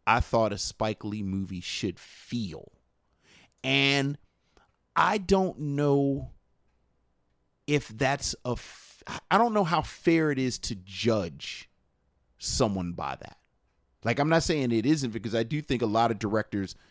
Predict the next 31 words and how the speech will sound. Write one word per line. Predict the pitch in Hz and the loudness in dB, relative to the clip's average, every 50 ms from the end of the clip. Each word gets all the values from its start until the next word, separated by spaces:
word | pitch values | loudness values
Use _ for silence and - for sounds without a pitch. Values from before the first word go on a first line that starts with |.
| _ _ - | _ _ -2
and, | 123 123 110 | -2 0 0
and | 110 113 110 | 0 0 -2
we've | 110 110 | -2 0
talked | - - 120 101 | 0 -2 -2 -2
about | 101 95 101 82 87 | -2 -4 -4 -4 -4
this | 98 95 - | -6 -8 -8
before, | - 92 - - 165 160 127 | -10 -14 -6 -2 0 2 2
you | 104 104 117 | 2 0 -2
know, | 113 101 | -2 -2
I | 90 92 | -4 -4
think, | 98 - 113 104 - - _ - - _ _ _ _ - | -4 -4 -4 -4 -4 -8 _ -20 -20 _ _ _ _ -16
y-, | 110 92 - | -16 -14 -12
you | 117 123 120 - - 123 123 | -12 -12 -12 -8 -4 -2 0
know, | 113 101 95 | 0 0 0
like, | 95 95 98 92 - _ | -2 -2 -4 -6 -8 _
kind | - - 135 123 113 | -6 -4 -2 -2 -2
of | 110 | -2
the | 101 98 | -2 -2
way | 101 104 101 | 0 0 0
that | 98 98 92 | 0 -2 -2
I | 90 98 | -4 -4
say, | - - 123 110 98 | -4 -4 -4 -2 -2
"Oh, | - - 101 95 | -2 -2 -4 -4
this | 90 85 98 98 - - - - - - | -4 -4 -6 -6 -6 -6 -10 -10 -10 -8
is | 98 92 80 | -8 -6 -6
a | 87 | -4
master | 90 98 104 107 101 - - - 90 | -4 -4 -4 -4 -6 -6 -6 -6 -6
at | 85 87 | -6 -2
work," | 104 127 147 139 123 - | 2 2 4 2 2 -2
is | 98 90 | -6 -4
that | 95 92 92 85 | -4 -6 -6 -6